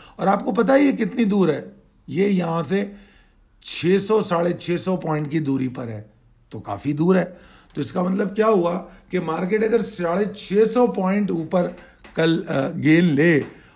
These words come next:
और फिर वहां रुके, तब हम कहेंगे, "चलो ठीक है यार, जो आज बारह सौ चौरासी पॉइंट गिरे हैं, वो कम होने जा रहे हैं।" वरना कोई बुल्स के लिए सिंपैथीज नहीं है।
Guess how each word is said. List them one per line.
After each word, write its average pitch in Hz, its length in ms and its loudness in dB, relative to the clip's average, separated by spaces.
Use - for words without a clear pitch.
और 180 160 2
फिर 208 180 2
वहां 165 380 0
रुके, 143 760 2
तब 208 180 2
हम 208 180 2
कहेंगे, 175 380 2
"चलो 185 300 0
ठीक 160 220 -4
है 165 120 0
यार, 156 200 -4
जो 160 140 -4
आज 147 260 -2
बारह 139 260 2
सौ 156 120 -2
चौरासी 139 460 -2
पॉइंट 147 300 0
गिरे 131 200 4
हैं, 135 320 -2
वो 147 140 4
कम 151 220 2
होने 127 280 0
जा 107 200 -8
रहे 90 120 -10
हैं।" 87 80 -14
वरना 135 400 -6
कोई 185 760 4
बुल्स 151 340 2
के 151 160 -4
लिए 147 220 -2
सिंपैथीज 131 760 -6
नहीं 120 340 -6
है। 95 200 -12